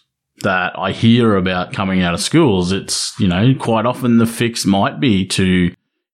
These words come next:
implement some sort of technology, whether it's borrowed from the school or they bring it from home, whatever it is.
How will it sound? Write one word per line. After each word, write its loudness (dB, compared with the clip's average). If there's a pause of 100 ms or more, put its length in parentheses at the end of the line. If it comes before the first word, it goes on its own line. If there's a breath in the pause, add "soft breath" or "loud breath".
(120)
implement 0
some 0
sort 0
of -2
technology, -2
whether 2
it's -6
borrowed -2
from 2
the 4
school 0
or 0
they -2
bring 0
it 0
from 4
home, 2
whatever 2
it 2
is. -2